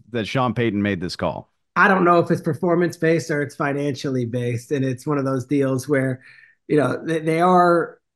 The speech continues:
Speaker 2: uh, one and three in the last four games, and maybe this is to spark plug and trying to save the season, but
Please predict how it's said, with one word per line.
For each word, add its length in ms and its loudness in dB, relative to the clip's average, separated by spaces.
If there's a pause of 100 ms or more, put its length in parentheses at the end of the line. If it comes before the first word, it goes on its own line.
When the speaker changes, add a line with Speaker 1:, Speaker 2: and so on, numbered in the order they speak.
(160)
Speaker 2:
uh, 220 -2
one 200 0
and 140 0
three 160 0
in 60 2
the 80 0
last 240 0
four 180 0
games, 400 -4
and 80 -2
maybe 160 2
this 220 0
is 60 -14
to 100 -4
spark 340 -2
plug 240 -2
and 140 -2
trying 160 -6
to 60 -6
save 320 -2
the 60 -4
season, 480 -2
but 240 -6